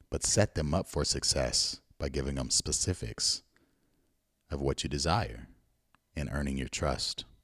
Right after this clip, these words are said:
I hope that's been helpful. And the process I just laid out on how not to do this, that's everyone's homework. The next time you catch yourself doing this thing, which we all do, go through that process. Stop and ask,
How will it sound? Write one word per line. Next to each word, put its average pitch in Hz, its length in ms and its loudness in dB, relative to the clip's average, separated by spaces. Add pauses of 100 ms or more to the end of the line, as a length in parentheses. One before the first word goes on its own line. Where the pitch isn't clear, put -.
(160)
I 67 120 0
hope - 180 2
that's 65 220 0
been 60 160 -4
helpful. 64 500 -4 (340)
And 76 140 -2
the 69 60 -4
process 82 500 6
I 71 120 4
just - 260 -2
laid 67 160 2
out 73 320 2 (480)
on 71 140 0
how 71 160 2
not 65 300 0
to - 80 -2
do 65 160 -2
this, 92 440 0 (1600)
that's 95 220 2
everyone's 92 420 4
homework. 62 540 -4 (280)
The 78 80 -2
next 76 260 2
time 78 200 2
you 78 120 2
catch - 280 0
yourself 76 460 2
doing 80 300 2
this 82 180 2
thing, 90 320 2
which 71 180 0
we 64 140 2
all 67 220 6
do, 71 320 2 (200)
go 101 160 6
through - 160 2
that 78 200 2
process. - 720 -2 (320)
Stop - 460 2
and 67 80 -2
ask, 62 500 -2